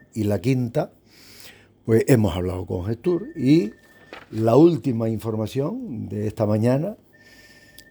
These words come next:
es que ya están terminados los proyectos de urbanización de las dos urbanizaciones, que ya tienen el borrador de declaración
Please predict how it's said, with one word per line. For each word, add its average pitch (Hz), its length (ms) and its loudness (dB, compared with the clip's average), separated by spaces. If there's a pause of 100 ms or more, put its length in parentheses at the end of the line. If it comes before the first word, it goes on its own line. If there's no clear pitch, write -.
es 135 300 6
que 117 540 0
ya 143 240 0
están 147 300 0
terminados 127 760 2
los 120 220 2
proyectos 120 760 0
de 117 200 0
urbanización 127 800 0 (280)
de 101 160 -2
las 85 160 -2
dos 123 200 6
urbanizaciones, 107 840 -8 (960)
que 127 140 4
ya 151 180 6
tienen 143 520 4
el 131 180 4
borrador 127 680 2
de 120 200 -2
declaración 120 920 0